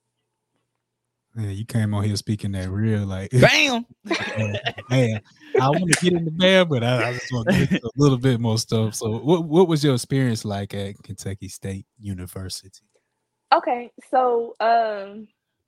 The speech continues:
Speaker 3: honestly speaking, my freshman year was dope, right? It was a lot for me to transition into. So being from the city, people be real antisocial. So it was a little awkward for me when I first got there and everybody was speaking to me and being friendly.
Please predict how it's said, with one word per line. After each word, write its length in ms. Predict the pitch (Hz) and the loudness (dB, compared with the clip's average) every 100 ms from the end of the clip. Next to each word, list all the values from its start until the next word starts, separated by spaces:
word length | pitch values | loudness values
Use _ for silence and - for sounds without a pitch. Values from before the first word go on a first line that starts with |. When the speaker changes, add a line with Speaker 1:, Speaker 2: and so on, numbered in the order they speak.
| _ _ _ _ - | _ _ _ _ -4
Speaker 3:
honestly 420 | 247 320 - 311 | -2 -2 -10 -14
speaking, 460 | - 262 262 247 247 | -12 -12 -8 -8 -6
my 140 | 214 | -8
freshman 460 | 226 254 - 269 254 | -4 -4 -6 -10 -10
year 120 | 233 | -10
was 180 | 220 214 | -10 -8
dope, 320 | 202 190 131 - | -4 -4 -4 -8
right? 380 | - - 190 - _ _ - | -4 -4 -4 -10 _ _ 0
It 80 | 220 | 2
was 120 | 214 | 2
a 60 | 185 | -2
lot 220 | 196 240 | -4 -6
for 80 | 247 | -10
me 120 | 240 | -10
to 80 | 220 | -12
transition 640 | 240 202 202 196 220 196 | -12 -14 -6 -6 -6 -8
into. 340 | 202 208 185 214 | -12 -10 -10 -2
So 160 | 185 | 0
being 260 | 190 226 277 | 0 -4 -8
from 160 | - 277 | -8 -10
the 80 | 269 | -10
city, 360 | - 269 240 - | -8 -8 -8 -4
people 260 | 302 - 226 | -4 -4 -8
be 200 | 247 226 | -8 0
real 460 | 233 233 233 208 - | 2 4 0 -2 -4
antisocial. 920 | 233 240 214 226 - 254 - - 185 - _ _ - | -4 -4 -4 -4 -2 -4 -4 -12 -14 -14 _ _ 0
So 60 | 220 | 2
it 80 | |
was 100 | 269 | 4
a 40 | 294 | 0
little 220 | 294 262 - | 0 0 0
awkward 360 | 285 277 254 | -2 -2 -12
for 100 | - | -12
me 140 | 233 226 | -12 -10
when 140 | 214 | -8
I 100 | 208 | -8
first 260 | 233 220 208 | -4 -4 -2
got 200 | 233 247 | -4 -4
there 120 | 220 202 | -6 -6
and 100 | 202 | -8
everybody 400 | 214 214 196 202 | -6 -2 -2 -2
was 140 | 208 | -10
speaking 300 | - 240 214 185 | -12 -14 -12 -12
to 60 | |
me 180 | 185 170 | -10 -12
and 80 | 180 | -14
being 200 | 175 202 | -16 -12
friendly. 360 | 208 196 - | -6 -6 -8